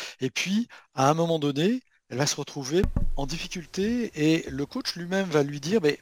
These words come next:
peut-être ça serait intéressant que vous puissiez approfondir telle ou telle dimension parce que, euh,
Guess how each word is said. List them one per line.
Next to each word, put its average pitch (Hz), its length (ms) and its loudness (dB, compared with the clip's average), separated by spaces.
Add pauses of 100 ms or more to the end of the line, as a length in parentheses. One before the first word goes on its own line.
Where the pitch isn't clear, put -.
peut-être - 260 0
ça 175 80 -2
serait - 100 -2
intéressant 156 480 -2
que 170 60 -12
vous 143 100 -12
puissiez 139 260 2
approfondir 156 680 -2 (960)
telle 190 220 6
ou 185 60 -4
telle 180 200 4
dimension 156 500 -2
parce 180 240 2
que, - 120 -2
euh, 147 500 0